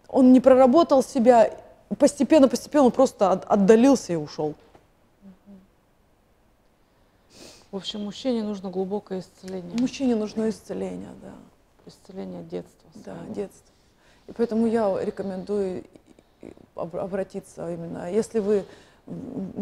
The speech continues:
Speaker 1: ну, не найдёте такие, я не знаю, там, идите к психологам, действительно, сегодня очень много
Speaker 2: Чтоб
Speaker 1: практик.
Speaker 2: согласился.
Speaker 1: Да.
Speaker 2: Чтоб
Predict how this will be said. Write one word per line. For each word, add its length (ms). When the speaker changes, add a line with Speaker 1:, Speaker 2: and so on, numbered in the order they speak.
Speaker 1:
ну, 140
не 320
найдёте 420
такие, 380
я 140
не 100
знаю, 300
там, 200
идите 280
к 40
психологам, 760
действительно, 500
сегодня 280
очень 180
много 220
Speaker 2:
Чтоб 80
Speaker 1:
практик. 200
Speaker 2:
согласился. 720
Speaker 1:
Да. 240
Speaker 2:
Чтоб 160